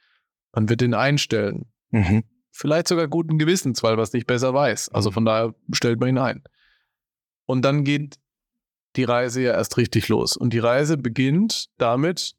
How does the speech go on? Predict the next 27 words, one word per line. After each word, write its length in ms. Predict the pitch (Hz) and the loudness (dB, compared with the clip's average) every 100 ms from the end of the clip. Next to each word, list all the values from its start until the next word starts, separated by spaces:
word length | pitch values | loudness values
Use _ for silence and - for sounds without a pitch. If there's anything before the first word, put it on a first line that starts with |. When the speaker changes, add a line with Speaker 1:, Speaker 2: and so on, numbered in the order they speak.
| _ | _
Speaker 1:
dass 460 | 127 123 113 - - _ _ _ _ - | -2 -2 -2 -8 -12 _ _ _ _ -6
Menschen 680 | 120 127 147 170 170 185 - _ _ _ _ _ | -2 0 0 0 0 -2 -4 _ _ _ _ _
über 220 | - 123 123 | -4 -2 0
Dinge 260 | 139 156 | 2 2
entscheiden, 720 | 151 147 151 147 160 175 185 - | 0 0 0 0 0 -4 -6 -10
von 200 | - 131 | -4 0
denen 160 | 120 120 | 2 0
sie 80 | 110 | -2
keine 260 | - 113 | 0 0
Ahnung 320 | - 104 131 143 | 0 0 0 0
haben. 460 | 160 175 247 233 - _ _ _ _ - | 0 0 0 -2 -8 _ _ _ _ -10
Nicht, 520 | 139 240 - - - | -2 0 0 -6 -4
weil 240 | 143 139 131 | 0 0 0
sie 420 | 127 127 123 117 _ - 175 | 0 2 2 -2 _ -8 0
sich 160 | 131 | 0
das 140 | 127 123 | 0 0
vorgenommen 580 | 165 208 170 120 113 107 | 0 0 0 0 0 0
haben. 240 | 113 120 | 0 0
Das 140 | 120 | 0
will 120 | 165 202 | 0 2
ich 80 | |
noch 120 | 147 131 | 2 0
nie 120 | 147 | 0
mal, 340 | 151 135 - | 0 0 -4
noch 200 | 87 123 | -6 -2
nie 120 | 135 151 | 2 2
mal 320 | 147 123 | 2 0